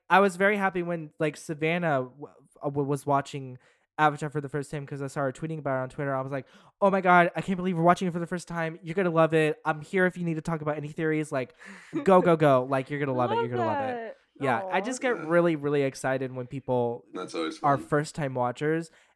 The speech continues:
Speaker 1: and to see them come out of it and, like, being like, "I understand the meaning of life now. Like, I'm s-,
Speaker 2: <laughs>
Speaker 1: I'm enlightened.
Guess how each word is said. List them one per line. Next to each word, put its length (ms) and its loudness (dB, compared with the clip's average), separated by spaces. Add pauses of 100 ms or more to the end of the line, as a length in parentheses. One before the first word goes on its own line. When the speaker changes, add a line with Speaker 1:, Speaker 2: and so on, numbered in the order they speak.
Speaker 1:
and 200 0
to 100 -6
see 240 -4
them 160 -4
come 260 -6
out 200 0
of 120 -4
it 280 -4
and, 180 -4
like, 200 -2
being 180 -4
like, 260 -4 (500)
"I 140 -4
understand 420 -6
the 40 -6
meaning 240 -4
of 120 -6
life 280 -4
now. 200 0
Like, 220 0
I'm 140 0
s-, 180 -10
Speaker 2:
<laughs> 380 -8
Speaker 1:
I'm 160 0
enlightened. 720 0